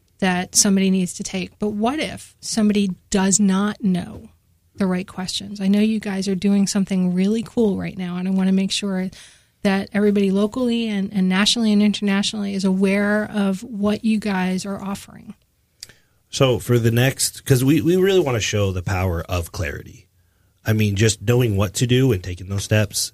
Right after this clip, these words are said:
Speaker 2: is, is, like Jonathan alluded to earlier, it's not about education. It's about clarity. What do I do?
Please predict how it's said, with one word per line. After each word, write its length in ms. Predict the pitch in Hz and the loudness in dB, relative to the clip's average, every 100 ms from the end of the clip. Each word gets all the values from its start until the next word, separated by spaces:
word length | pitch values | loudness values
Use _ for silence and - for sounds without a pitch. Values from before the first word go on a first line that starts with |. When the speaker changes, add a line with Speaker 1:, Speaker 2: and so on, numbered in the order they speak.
| _ | _
Speaker 2:
is, 420 | - 87 80 85 - | -2 -2 -2 -6 -8
is, 300 | 82 82 92 | -8 -6 -4
like 120 | 101 | -2
Jonathan 340 | 101 92 92 | -2 -4 -6
alluded 260 | 85 85 80 | -8 -8 -8
to 120 | 80 | -12
earlier, 560 | 78 82 82 82 80 - - | -8 -8 -6 -6 -6 -10 -10
it's 160 | 85 | -10
not 160 | 92 82 | -6 -8
about 140 | 76 | -6
education. 580 | 76 80 85 78 - 80 - | -8 -6 -6 -4 -6 -10 -14
It's 120 | 90 | -12
about 240 | 80 76 | -10 -12
clarity. 460 | - 85 85 82 82 | -10 -8 -6 -6 -6
What 140 | 80 | -8
do 100 | 78 | -10
I 80 | 78 | -10
do? 300 | 78 80 87 | -10 -10 -10